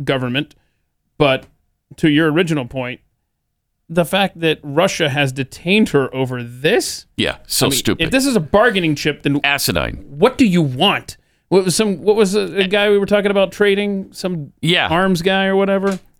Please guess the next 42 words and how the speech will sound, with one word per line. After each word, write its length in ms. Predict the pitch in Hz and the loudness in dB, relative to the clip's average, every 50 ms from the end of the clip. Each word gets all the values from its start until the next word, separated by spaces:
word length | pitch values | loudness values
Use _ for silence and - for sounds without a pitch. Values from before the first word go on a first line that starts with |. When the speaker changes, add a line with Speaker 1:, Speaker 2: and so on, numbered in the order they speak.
| _ - | _ -2
Speaker 2:
Yeah. 260 | 104 87 71 69 - - - - - | 0 0 0 -2 -4 -12 -18 -18 -10
Speaker 1:
Whatever. 500 | - 143 147 139 - - 113 117 113 107 - | -6 -6 -6 -6 -6 -12 -18 -18 -18 -16 -10
Speaker 2:
I-, 160 | - 156 160 151 | -8 -8 -6 -4
if 140 | - 196 - | -4 -4 -2
that's 220 | - 262 269 - - | -2 -2 -2 -2 -2
what, 160 | 247 160 - | -4 -4 -4
just 260 | - - 254 202 151 | -4 -4 -4 -4 -2
do 200 | 92 107 104 95 | 0 0 0 0
it 100 | 95 87 | 0 -2
and 100 | 107 95 | -4 -4
get 140 | 90 101 85 | -2 -2 -2
it 100 | 82 82 | -2 -2
over 280 | 82 78 78 80 80 | -2 -2 -2 -2 -2
with. 260 | 82 90 92 101 101 - - - - - | -2 -2 -2 -2 -4 -10 -20 -20 -12 -8
Just 220 | - 269 - 214 | -6 -6 -4 -2
do 220 | 170 127 104 92 | -2 -2 -2 -2
it. 160 | 90 87 - - - _ _ - | -4 -6 -8 -12 -20 _ _ -18
Speaker 1:
Mm-hmm. 260 | 143 135 127 113 - 120 - _ _ _ | -16 -16 -16 -16 -20 -20 -20 _ _ _
Speaker 2:
Who 140 | - 202 | -6 -4
cares? 480 | 196 - 170 147 123 82 - - - - - - _ _ _ _ _ _ _ _ _ _ _ _ _ _ _ - | -2 0 0 0 0 0 -2 -8 -10 -14 -16 -20 _ _ _ _ _ _ _ _ _ _ _ _ _ _ _ -4
I 40 | - | -2
mean, 160 | 196 226 226 | 0 0 0
unless 220 | 208 214 240 - | 0 0 0 0
they 100 | - 135 | 0 0
con-, 300 | - - 190 190 156 131 - - | 0 0 -2 -2 -2 -4 -6 -4
committed 360 | - - 175 180 190 175 156 127 | -2 0 0 2 0 0 -2 -2
some 160 | - 170 143 | -2 -2 0
kind 180 | - 160 143 | 0 0 0
of 60 | 123 101 | 0 -2
heinous 380 | 113 139 156 160 147 135 - - | -2 -2 -2 0 -2 -2 -2 -2
act 520 | 127 123 123 101 80 82 - - - - _ - | -2 -2 0 -2 -4 -6 -8 -10 -14 -12 _ -2
against 320 | - 123 120 131 127 117 - | -2 0 0 0 -2 -2 -4
the 60 | 127 127 | -2 0
United 380 | 120 113 110 107 104 98 92 | 0 2 2 2 0 -2 -4
States, 540 | - - - 139 123 107 87 90 - - - - - - _ _ _ _ _ _ _ _ _ _ _ _ _ - | -6 -2 0 0 0 0 0 -4 -6 -10 -10 -12 -18 -20 _ _ _ _ _ _ _ _ _ _ _ _ _ -4
just 200 | 226 285 - - | -2 0 0 0
swap 420 | - - 208 277 277 294 311 311 - | 0 0 0 2 2 2 2 2 0
'em. 320 | 294 220 151 110 92 - - | 0 0 0 -4 -6 -8 -12
<sighs> 1300 | - _ _ _ _ _ _ _ _ _ _ _ _ _ _ _ _ _ _ _ _ _ _ _ _ - | -20 _ _ _ _ _ _ _ _ _ _ _ _ _ _ _ _ _ _ _ _ _ _ _ _ -8
I 760 | - - - - - - - - - - - - - - 76 73 | -6 -6 -6 -6 -4 -2 -2 -2 -2 -4 -10 -12 -10 -8 -6 -6
don't 120 | 60 58 | -6 -8
know. 160 | 58 55 - | -10 -12 -14